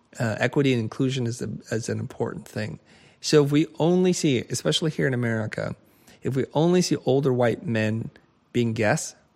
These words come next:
being hosted by other older white men, and nothing wrong with older white men, they seem to have a lot of knowledge, then people like you and me,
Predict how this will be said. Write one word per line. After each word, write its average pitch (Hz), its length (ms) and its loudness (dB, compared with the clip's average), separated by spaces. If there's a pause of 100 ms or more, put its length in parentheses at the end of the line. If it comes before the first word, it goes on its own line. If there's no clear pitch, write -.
being 117 140 -2
hosted 131 360 2
by 110 100 0
other 123 260 0
older 110 300 -4
white 107 260 -4
men, 110 360 -6
and 123 100 -2
nothing 127 260 -2
wrong 120 200 0
with 113 100 -8
older 110 220 -2
white 110 180 -2
men, 123 220 0
they 113 80 -4
seem - 180 -6
to - 80 -6
have 110 140 -4
a - 40 -4
lot 113 140 0
of - 140 -8
knowledge, 143 420 -2 (640)
then 131 300 2
people 175 260 2
like 175 220 2
you 127 160 2
and 120 120 -2
me, 127 320 -2